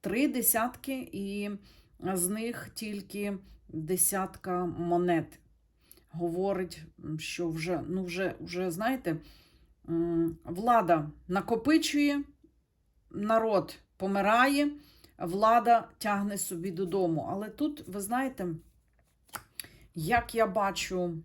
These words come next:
е, цю ситуацію, е, їм плівать на, на народ України.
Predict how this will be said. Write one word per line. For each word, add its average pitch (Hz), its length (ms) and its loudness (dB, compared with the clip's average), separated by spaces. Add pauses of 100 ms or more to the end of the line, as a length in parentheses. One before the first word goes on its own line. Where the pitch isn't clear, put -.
(220)
е, 165 440 0
цю 180 300 -4
ситуацію, 175 1040 -2 (960)
е, 151 460 -2 (100)
їм 254 240 2
плівать 190 460 -2
на, 147 340 -4
на 165 260 0
народ 156 360 0
України. 143 640 -6